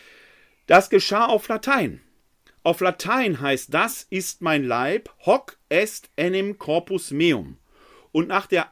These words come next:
alten Verständnisweise genügte es, wenn der Priester über den Bro-, über das Brot diese Worte sprach und dann noch den Segen entsprechend zeichnete und dann war die Wandlung passiert.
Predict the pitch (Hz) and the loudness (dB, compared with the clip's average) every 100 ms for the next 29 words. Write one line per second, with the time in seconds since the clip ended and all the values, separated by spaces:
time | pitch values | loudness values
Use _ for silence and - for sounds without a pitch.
0 | - 208 - 202 - - 135 127 117 120 | 0 2 2 -4 -6 -4 -6 -6 -8 -6
1 | 127 127 127 143 254 311 - 113 196 - | -6 -4 -2 0 0 -2 -4 -2 -2 -4
2 | - _ - 151 254 240 151 - 180 269 | -16 _ -6 -2 0 0 -2 -4 -10 -10
3 | - 226 196 - - 220 269 240 165 143 | -6 -2 0 -2 -6 -4 -2 -2 -4 -4
4 | 120 104 101 156 240 196 202 147 - 110 | -4 -4 0 0 0 -2 -2 -2 -4 -6
5 | 139 214 - 190 226 202 190 247 202 - | 0 0 -2 -10 -4 -2 2 0 0 -8
6 | - 98 139 - - - - - 127 170 | -10 -4 -2 -2 -8 -20 -20 -8 -2 0
7 | 160 - 120 113 160 185 208 233 _ 143 | -2 -4 -6 -2 0 0 -4 -8 _ -10
8 | - 156 151 139 151 170 180 185 175 - | -8 -8 -8 -4 -4 -4 -4 -8 -8 -12
9 | _ - 240 254 175 147 185 180 160 185 | _ 2 2 2 -2 -2 -4 -2 -4 -4
10 | 165 - 175 233 147 - | -8 -10 -10 -4 -4 -4